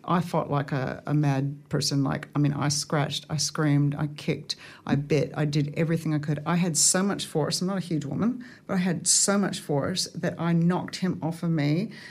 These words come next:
and got up and knocked my running shoe off so, somehow. That's how much force I had. And so afterwards, everyone was saying, "You're gonna have P T S D, you're gonna have nightmares, you, you're gonna need some psychological counseling." I actually think I'm fine. And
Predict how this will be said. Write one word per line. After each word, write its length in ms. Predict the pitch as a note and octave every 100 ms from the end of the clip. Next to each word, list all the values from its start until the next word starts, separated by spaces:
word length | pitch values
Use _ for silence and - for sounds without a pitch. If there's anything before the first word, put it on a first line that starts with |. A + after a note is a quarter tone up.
| - -
and 180 | F3 E3+
got 220 | E3+ E3+
up 280 | D#3+ - - _ -
and 160 | D#3+
knocked 240 | E3 D#3+ -
my 80 |
running 260 | D3 C#3+ D3
shoe 220 | D3 C#3+
off 120 | -
so, 240 | C#3 C3+ C3+ -
somehow. 480 | - D#3 C#3+ C#3 C#3+
That's 200 | D3 D#3+
how 80 | E3
much 160 | C#3+ -
force 240 | C#3 D3
I 40 | D#3
had. 180 | - - - - - -
And 120 | F#3
so 100 | G#3
afterwards, 520 | - G#3+ G#3+ A#3+ F#3
everyone 260 | F3+ F3+ F3
was 140 | E3+
saying, 320 | F#3 E3+ E3
"You're 160 | D#3 E3
gonna 180 | E3+ D#3
have 360 | C#3+ D#3 C#3+
P 100 | D3
T 80 | D#3
S 140 | - -
D, 280 | F#3 F3+
you're 160 | F#3 D3
gonna 120 | D3
have 100 | D3
nightmares, 580 | D3+ D#3+ - D#3 D3+ D3
you, 140 | - -
you're 80 | C#3
gonna 120 | C#3
need 160 | C#3
some 100 | -
psychological 420 | - - - A2 D3
counseling." 320 | F3+ G3 -
I 120 | - -
actually 240 | G#3+ G#3 B3
think 140 | A3
I'm 100 | G3
fine. 400 | F3+ A#3 A3+ E3+ - - - - - - -
And 500 | G#3+ G#3 G3+ -